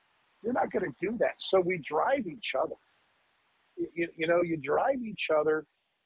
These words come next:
and then some, you, you see a problem in the, in the fire service, and you're like, "Man, this isn't just our problem. This,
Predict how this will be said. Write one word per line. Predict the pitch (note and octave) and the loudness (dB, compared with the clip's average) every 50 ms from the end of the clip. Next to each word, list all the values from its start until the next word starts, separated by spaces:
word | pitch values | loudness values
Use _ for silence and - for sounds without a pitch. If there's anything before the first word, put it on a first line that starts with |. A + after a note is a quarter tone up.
| _ | _
and | D3+ D3+ D#3 | -2 0 0
then | D#3 D#3+ D3+ | 0 -2 -4
some, | - - F#3 E3+ D#3 - - | -2 -2 -2 -2 -2 -6 -10
you, | - D3+ C3 - - - | -12 -10 -10 -10 -10 -12
you | - D3 | -16 -16
see | D3 - - - G#3+ A3+ B3 | -10 -8 -4 -2 -2 0 -2
a | G#3 - - | -2 -4 -4
problem | - - D#3 D#3 D#3+ D#3+ D#3+ E3+ E3+ E3+ E3 - C#3 | 0 2 4 4 4 2 2 0 -2 -2 -4 -8 -12
in | C#3 | -12
the, | C3 A2+ - _ - | -12 -14 -14 _ -8
in | C3+ | -8
the | B2+ B2+ - - | -6 -6 -2 0
fire | C#3 D#3 F3 F#3 F3 | 0 2 2 0 0
service, | - - - D#3 D3+ C#3+ D3 - - | -2 0 0 0 0 0 -2 -6 -8
and | C#3 C3+ | -8 -6
you're | C#3+ C#3+ C#3 | -4 -2 -2
like, | C#3 C3+ B2+ C3 _ _ _ _ _ _ _ _ _ _ _ _ _ _ _ _ _ _ - | 0 -2 -2 -4 _ _ _ _ _ _ _ _ _ _ _ _ _ _ _ _ _ _ -8
"Man, | - - - | -6 -6 -4
this | - A3 - - | -4 -6 -4 -6
isn't | B3+ G#3 E3 C#3+ A#2+ | -6 -6 -6 -6 -6
just | - G#2 - - - | -8 -8 -8 -6 -4
our | A#2+ E3 A#3+ | -2 -2 -2
problem. | - - - F#2 F2 F2+ - A#2 C3+ - _ _ _ _ _ _ _ _ _ _ _ _ _ _ _ - | -2 -6 -8 -8 -8 -6 -6 -8 -8 -8 _ _ _ _ _ _ _ _ _ _ _ _ _ _ _ -2
This, | - G3 | -2 -2